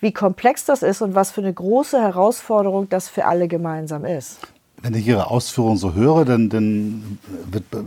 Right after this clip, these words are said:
Speaker 2: entsteht bei mir so der Gedanke, wenn ich so ein Unternehmen jetzt in die Zukunft führen will,
Speaker 1: Mhm.
Speaker 2: dann muss ich mir nicht nur Gedanken in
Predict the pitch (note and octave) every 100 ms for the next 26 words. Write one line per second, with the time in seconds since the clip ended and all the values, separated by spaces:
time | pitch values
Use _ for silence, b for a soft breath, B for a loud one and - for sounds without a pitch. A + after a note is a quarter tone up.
0 | A2+ G#2 - - - A#2 A2 A2 D3 D3
1 | B2+ B2 A2+ G2 A#2 A#2+ A#2 A#2 B B
2 | B - G#2+ G2+ A2+ G#2+ A2 G#2 A#2 C3+
3 | C3 A#2 A2+ A#2 G2+ - A2+ F#2 D#2+ -
4 | E2+ E2 D2+ D2+ D2 F3 F3+ E3+ F#2 F#2+
5 | G2+ A2 F#2+ G#2 A2 - B2 A2+ G#2+ G#2+
6 | G#2+ - G#2 F#2 G2 F#2 -